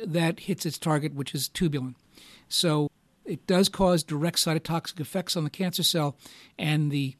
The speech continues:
theoretical advantage is, is that you're delivering high doses of M M A E to the, uh, cancer cell and sparing some of the normal tissue.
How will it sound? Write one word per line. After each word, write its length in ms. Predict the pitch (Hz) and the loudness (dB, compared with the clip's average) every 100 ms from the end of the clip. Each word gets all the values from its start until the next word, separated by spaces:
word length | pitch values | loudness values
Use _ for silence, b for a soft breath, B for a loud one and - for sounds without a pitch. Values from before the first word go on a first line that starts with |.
| _ | _
theoretical 520 | - 180 165 156 151 | 4 6 6 4 0
advantage 400 | 139 170 180 151 | 2 4 4 4
is, 160 | 160 143 | 2 2
is 60 | 131 | -2
that 160 | 135 | -4
you're 80 | 139 | -2
delivering 320 | 143 160 151 | 0 2 2
high 200 | 135 156 | 2 0
doses 360 | 156 156 139 143 | 2 0 0 -2
of 60 | |
M 120 | 143 151 | 0 0
M 100 | 143 | 2
A 80 | |
E 220 | 139 151 160 | 2 2 2
to 180 | - | 0
the, 240 | 139 135 131 B B B - | -2 -2 -4 B B B -10
uh, 140 | 139 123 | -8 -4
cancer 320 | 202 185 185 | 0 2 2
cell 360 | - 165 147 139 b b - | 2 4 2 0 b b -4
and 140 | 151 | 0
sparing 420 | - - 165 151 | 2 4 4 4
some 160 | 151 165 | 2 2
of 80 | 139 | 0
the 60 | |
normal 260 | 139 131 127 | 0 0 -2
tissue. 280 | - 113 | -6 -10